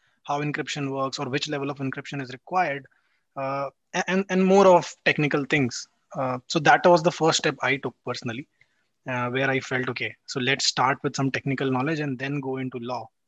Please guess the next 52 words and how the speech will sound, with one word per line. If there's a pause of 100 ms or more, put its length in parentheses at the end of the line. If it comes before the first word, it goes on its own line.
(640)
Uh, (100)
and
then
the
next
step
that
I
did
was
I
took
C
I
P
P
E, (460)
where (100)
I
learned
the
European
law,
because
G
D
P
R
being
G
D
P
R
is (100)
globally
accepted
and,
and
this
is
a
standard
which (220)
gets, (300)
like,
repeated
or
get (100)
followed
across
the
globe.